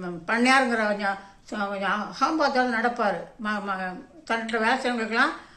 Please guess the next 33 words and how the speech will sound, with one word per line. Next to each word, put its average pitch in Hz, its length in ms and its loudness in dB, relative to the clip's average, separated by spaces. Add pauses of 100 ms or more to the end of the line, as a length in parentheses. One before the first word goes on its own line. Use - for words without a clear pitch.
ரொம்ப 247 220 0
கொஞ்சம் 233 240 0
க-, 220 280 -4
சிரமப்ப-, 269 340 2
கஷ்டப்படுத்துவாரு. 233 760 0 (400)
அப்போ 233 220 -2
ஒரு 247 200 2
நாள் 247 140 2
அவருடைய, 247 540 4
அவருக்கு 254 280 0
ஒரே 254 180 4
ஒரு 285 100 8
குழந்தை. 240 360 2 (380)
அந்த 240 200 0
குழந்தைக்கு 262 880 0 (280)
அந்த 240 260 0 (580)
ப-, 220 540 -4
பால் 294 340 4
வீட்டுல 277 140 -4
அந்த 254 160 0
பால் 262 520 0
முறிஞ்சு 285 260 0
போயிடும். 208 260 -2
ஆனா, 240 140 -2
பக்கத்து 269 380 0
கிராமத்துலேருந்து, 247 760 0 (340)
வேளாங்கண்ணியிலேருந்து 254 760 4 (400)
பால் 277 300 4
கொண்டு 247 160 2
வந்து 233 260 0
வ-, 220 420 -2
ஏற்பாடு 254 340 2
பண்ணியிருப்பாரு. 208 460 -2